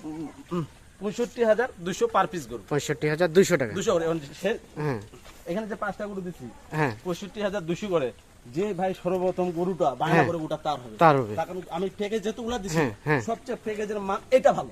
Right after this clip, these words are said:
Speaker 2: এটা ভালো।
Speaker 1: আমি নিজে
Speaker 2: কত,
Speaker 1: দিছি,
Speaker 2: কত
Speaker 1: তখন
Speaker 2: বললেন
Speaker 1: মানটা
Speaker 2: রেট?
Speaker 1: ভালো দিছি, পঁয়ষট্টি হাজার দুইশো per piece
Speaker 2: পঁয়ষট্টি হাজার দুইশো per piece।
Speaker 1: per piece। কিন্তু গরু তো অনেক ভাই প্যাকেজ দেয়, কিন্তু
Speaker 2: হ্যাঁ।
Speaker 1: প্যাকেজগুলো মানে দেখে কিনবে।
Speaker 2: দেখে
Speaker 1: আমারটা
Speaker 2: কিনবে।
Speaker 1: নিতে হবে তার কোনো কথা না।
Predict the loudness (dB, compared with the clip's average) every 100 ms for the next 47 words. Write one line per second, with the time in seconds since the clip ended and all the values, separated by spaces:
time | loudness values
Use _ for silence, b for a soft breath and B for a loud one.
0 | -4 2 4 4 -2 -12 -20 -8 -2 0
1 | 4 4 4 -2 2 4 6 8 8 8
2 | 6 4 -2 -4 -8 -6 -6 -6 -2 -2
3 | -2 -4 -4 -4 2 2 4 2 2 2
4 | 2 0 0 4 4 4 -2 -8 -2 -2
5 | -2 -6 -8 -8 -6 -6 -4 -2 0 0
6 | -2 -2 -4 -4 -6 -8 -6 -6 -4 -6
7 | -8 -8 -8 -8 -10 -6 -4 -4 -4 -6
8 | -8 -10 -2 0 2 0 -2 -6 -4 -4
9 | -2 -4 -4 -8 -10